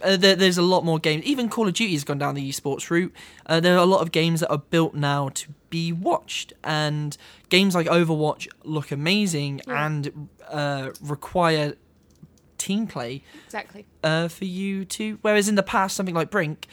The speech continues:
Speaker 1: you'd either have to commit to a progression system or play, or a leaderboard system.
Speaker 2: Mm.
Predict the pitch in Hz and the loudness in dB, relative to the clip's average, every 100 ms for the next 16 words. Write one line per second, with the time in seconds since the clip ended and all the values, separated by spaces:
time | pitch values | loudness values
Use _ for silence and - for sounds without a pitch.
0 | - - - - 190 180 190 180 175 170 | -20 -20 -16 -2 2 4 4 2 -2 -4
1 | - 175 175 190 - - - 165 165 143 | -6 -4 0 0 -2 -6 -4 -4 -2 -2
2 | 208 202 147 139 135 - 135 156 165 _ | -2 -2 -4 -4 -6 -6 -4 -4 -6 _
3 | _ _ _ _ 185 170 - 170 160 156 | _ _ _ _ 0 0 2 2 2 0
4 | 160 147 _ _ _ _ _ _ _ _ | -4 -8 _ _ _ _ _ _ _ _
5 | 170 165 156 143 139 _ - 165 165 185 | 0 2 2 0 -6 _ -4 0 2 0
6 | 180 214 - 226 - 233 233 _ 247 226 | -2 -4 -4 -6 -6 -6 -8 _ -12 -12